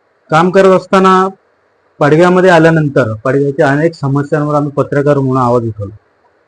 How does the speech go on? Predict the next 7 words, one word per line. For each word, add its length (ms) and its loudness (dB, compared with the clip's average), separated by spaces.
आवाज 240 2
उठवताना 480 2
अनेक 240 0
समस्यांना 640 0
वाचा 280 2
फोडल्या. 300 -2
अनेक 300 -2